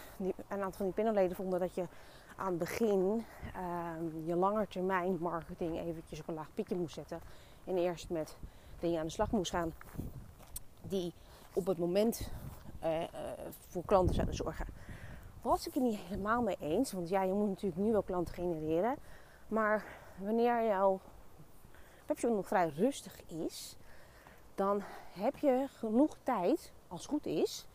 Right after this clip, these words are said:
Anders zit je waarschijnlijk dingen te doen die niet van belang zijn. Maar als het goed is, heb je dan genoeg tijd om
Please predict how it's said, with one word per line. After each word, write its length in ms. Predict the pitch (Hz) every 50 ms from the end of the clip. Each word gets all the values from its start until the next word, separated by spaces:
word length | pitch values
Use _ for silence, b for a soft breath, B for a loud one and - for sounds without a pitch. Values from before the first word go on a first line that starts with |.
| B B B B B B B B B B B B -
Anders 260 | 196 190 190 175 -
zit 100 | - 180
je 60 | -
waarschijnlijk 360 | 170 165 - 196 180 170 170
dingen 160 | 185 175 170
te 80 | - -
doen 140 | - 175 175
die 80 | 175
niet 180 | 175 180 180 -
van 120 | - 165
belang 260 | 156 165 185 226 269 -
zijn. 120 | - 160
Maar 80 | 175 -
als 140 | - 202 185
het 120 | 180 - -
goed 180 | - 403 -
is, 120 | 330 - -
heb 140 | 240 -
je 60 | - 180
dan 120 | 196 185
genoeg 440 | - - 190 160 202 285 392 - -
tijd 460 | - 170 143 - - - - - - B B B B B B B B B B B B - -
om 460 | - 208 208 208 196 202 196 190 180